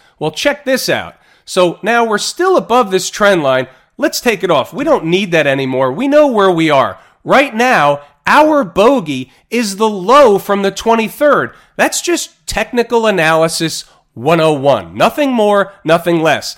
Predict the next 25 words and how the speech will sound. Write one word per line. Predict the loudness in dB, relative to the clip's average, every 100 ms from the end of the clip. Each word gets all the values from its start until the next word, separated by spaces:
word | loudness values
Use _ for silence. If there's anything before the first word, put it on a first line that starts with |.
| _
I | -2 0
don't | 2
have | 0
a | -4
patent | -6 -2 -2 0 -2 -2
on | -4
a |
tail | -6 -4 0 0
low. | 2 2 2 0 -6 _ _ -4
Anybody | -2 0 0 0 0
and | 2
everybody | 4 2 0 0 0 0
that's | -2 -6 -4
ever | -2 -2 -4
studied | -4 -2 -2 -2
technical | -4 -4 -6 -6 -2
analysis | 0 0 2 0 -2 -6 -4
knows | 0 2 2 -2 -6 -16 _
that | -2 -2 -2
if | -4
we | -4 -6
close | -4 0 2 0 -2
below | -4 0 0
that | 2 0 0
low, | 2 2 2 -2